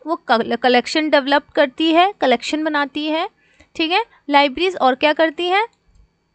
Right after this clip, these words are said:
libraries as an organization of resource sharing, लाइब्रेरी रिसोर्स शेयर करती है। Library as a provider of access, library as a provider of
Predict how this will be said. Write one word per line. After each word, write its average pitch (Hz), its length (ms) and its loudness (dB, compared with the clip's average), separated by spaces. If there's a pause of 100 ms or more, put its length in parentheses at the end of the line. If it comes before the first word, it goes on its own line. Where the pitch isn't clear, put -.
(380)
libraries 285 440 2
as 277 240 0
an 302 200 -6
organization 262 800 -4
of 311 80 -4
resource 262 580 -2
sharing, 330 440 2 (460)
लाइब्रेरी 254 360 2
रिसोर्स 254 440 -2
शेयर 330 300 0
करती 330 380 -2
है। 349 240 -2 (360)
Library 285 540 2
as 302 140 0
a 330 100 2
provider 269 540 2
of 320 140 -2
access, - 720 -4
library 269 420 -4
as - 60 -12
a 302 60 -4 (100)
provider 254 440 -2
of - 20 -12